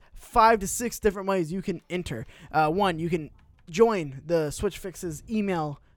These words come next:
uh, chain. Basically, you put in your email, and right there, there's one way to win. Number two, you can visit,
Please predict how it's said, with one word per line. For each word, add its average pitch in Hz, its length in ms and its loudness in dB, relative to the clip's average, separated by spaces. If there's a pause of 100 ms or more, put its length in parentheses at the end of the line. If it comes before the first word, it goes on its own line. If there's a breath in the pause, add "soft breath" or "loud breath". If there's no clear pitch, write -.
uh, 143 300 -2
chain. 160 540 -4
Basically, 156 360 -6
you 147 140 -6 (160)
put 196 140 -4
in 185 100 -4
your 165 120 -8
email, 175 340 -6
and 160 80 -10
right 165 160 -4
there, 165 120 -2
there's 139 220 -4
one 165 160 -4
way 156 100 -4
to 151 80 -4
win. 143 240 -8 (280 soft breath)
Number 240 160 -2
two, 311 180 -2
you 214 160 -2
can 190 220 -6
visit, 233 340 2